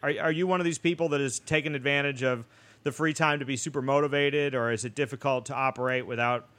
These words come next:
the gigs coming in, or in terms of, like, motivation to continue to make stuff, or how, how are you holding up?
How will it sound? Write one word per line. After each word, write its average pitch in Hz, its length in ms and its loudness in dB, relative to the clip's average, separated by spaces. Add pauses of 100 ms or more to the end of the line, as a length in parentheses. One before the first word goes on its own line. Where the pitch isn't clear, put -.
(320)
the 127 80 -8
gigs 139 340 2
coming 135 300 0
in, 135 340 0
or 113 300 0
in 117 120 -8
terms 123 280 -4
of, 107 100 -8
like, 110 220 0 (200)
motivation 127 600 0
to 113 80 -6
continue 123 380 -8
to 110 60 -4
make 127 220 0
stuff, 131 520 -2
or 107 360 -2
how, 123 140 -6
how 123 140 -6
are - 20 -2
you 139 80 -2
holding 127 240 -2
up? 104 200 -4